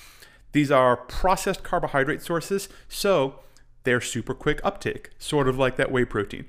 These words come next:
They digest really, really quickly. Because of this, we wanna limit their use.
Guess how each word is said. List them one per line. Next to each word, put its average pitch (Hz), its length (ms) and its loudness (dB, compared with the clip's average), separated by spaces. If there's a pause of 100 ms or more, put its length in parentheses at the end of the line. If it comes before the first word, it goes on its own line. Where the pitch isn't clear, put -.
(240)
They 120 120 0
digest 127 520 -2
really, 131 480 0
really 120 320 0
quickly. - 400 -8 (340)
Because 269 440 0
of 147 100 0
this, 120 180 0
we 156 80 0
wanna 147 200 0
limit 135 560 0 (360)
their 120 220 4
use. 113 420 -4